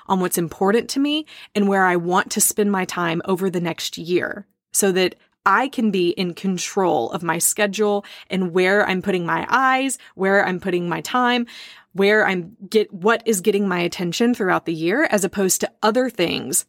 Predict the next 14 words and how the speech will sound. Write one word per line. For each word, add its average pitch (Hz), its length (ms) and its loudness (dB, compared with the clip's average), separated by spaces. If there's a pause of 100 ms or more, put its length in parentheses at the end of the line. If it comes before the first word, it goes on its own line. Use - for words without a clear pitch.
(140)
getting 180 260 2
control 170 400 -4
of 156 120 -8
me. 156 280 -10 (400)
That's 196 220 2
not 202 240 4
the 202 80 -2
way 175 320 -4 (100)
I 185 100 -2
want 170 160 0
to 160 40 -4
live 165 160 -4
my - 140 -2
life. - 220 -10